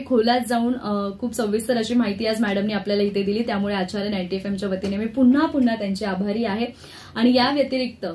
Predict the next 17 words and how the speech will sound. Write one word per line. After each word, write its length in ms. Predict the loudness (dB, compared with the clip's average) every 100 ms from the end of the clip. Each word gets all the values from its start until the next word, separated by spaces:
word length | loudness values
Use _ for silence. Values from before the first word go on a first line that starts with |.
| -10 -18 -6
अ, 320 | -2 0 -2 -2
आपण 360 | 0 2 4 2
गणेशोत्सवाच्या 760 | 2 0 0 0 2 2 2
निमित्तानं 440 | 2 0 0 0 0
जी 100 | 0
संकल्पना 600 | 2 4 4 2 0 2
राबवत 340 | 0 0 -2
आहोत, 240 | -2 -2 -4 -8 -12 0
"गणपती 480 | 4 4 4 2 0
तुझा 300 | 0 2 2
माझा", 320 | 0 0 -2
ही 140 | -2
संकल्पना 560 | -2 -2 -2 0 0 0
सुद्धा 300 | -2 0 2
मॅडमकडूनच 680 | 2 2 0 2 4 4 4
आलेली 300 | 0 0 0
आहे. 280 | -2 -4